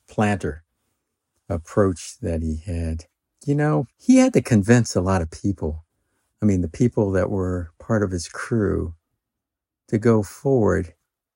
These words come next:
against the risk that was in front of him, which meant he had to be a compelling leader, a thought leader, and a planning leader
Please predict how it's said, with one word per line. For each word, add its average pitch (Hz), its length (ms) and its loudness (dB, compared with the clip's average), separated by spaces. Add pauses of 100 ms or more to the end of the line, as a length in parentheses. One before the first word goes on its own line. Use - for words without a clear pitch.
(340)
against 113 340 2
the 104 100 0
risk 104 320 0
that 87 140 0
was 90 140 -6
in 85 120 -6
front 90 280 -8
of 85 120 -8
him, 80 220 -10 (600)
which - 260 0
meant 160 360 2
he 180 180 0
had 151 360 0
to 113 80 0
be 107 480 2 (300)
a 113 100 -2
compelling 151 540 0
leader, 135 380 0 (160)
a - 80 -2
thought - 380 0
leader, 98 480 -2
and 110 80 -2
a 107 40 -4
planning 151 500 0
leader 87 440 -6